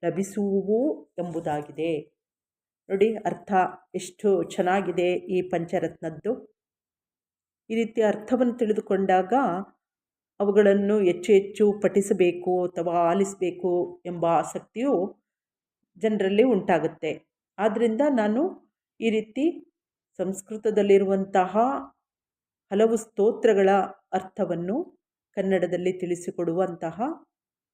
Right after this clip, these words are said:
ಒಂದು ಸರಳವಾದ ಕಾರ್ಯವನ್ನು ಮಾಡಬೇಕು ಅಂತ ಚಿಂತಿಸಿ ಈ ದಿನ ಗಣೇಶ ಪಂಚರತ್ನದ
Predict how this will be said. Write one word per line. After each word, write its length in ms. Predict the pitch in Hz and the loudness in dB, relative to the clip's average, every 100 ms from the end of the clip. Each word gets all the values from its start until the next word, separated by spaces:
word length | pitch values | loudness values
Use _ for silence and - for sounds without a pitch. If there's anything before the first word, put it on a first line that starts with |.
| _ _ | _ _
ಒಂದು 460 | 208 196 269 - - | -4 0 0 -2 -10
ಸರಳವಾದ 600 | - 185 185 185 254 - - _ _ _ _ _ _ _ _ _ _ _ _ _ _ _ - 180 175 202 285 - _ _ _ _ _ _ - | -4 0 2 2 0 -4 -16 _ _ _ _ _ _ _ _ _ _ _ _ _ _ _ -8 -6 -2 -4 -4 -10 _ _ _ _ _ _ -10
ಕಾರ್ಯವನ್ನು 480 | 170 165 160 165 165 | -6 -4 -6 -6 -6
ಮಾಡಬೇಕು 560 | 156 151 165 151 - | -8 -8 -10 -12 -12
ಅಂತ 220 | 147 - 302 - _ _ _ _ _ | -14 -10 -12 -12 _ _ _ _ _
ಚಿಂತಿಸಿ 720 | - 175 170 - 277 302 - _ _ - | -10 -8 -12 -8 -6 -6 -14 _ _ -8
ಈ 140 | 202 | -2
ದಿನ 160 | 196 180 285 - _ _ _ _ _ _ _ _ _ 175 | 0 0 -2 -4 _ _ _ _ _ _ _ _ _ -2
ಗಣೇಶ 400 | 185 196 202 214 208 | 2 2 2 -2 -6
ಪಂಚರತ್ನದ 960 | 180 196 170 170 - 165 165 _ 156 | -6 -4 -4 -6 -8 -8 -8 _ -4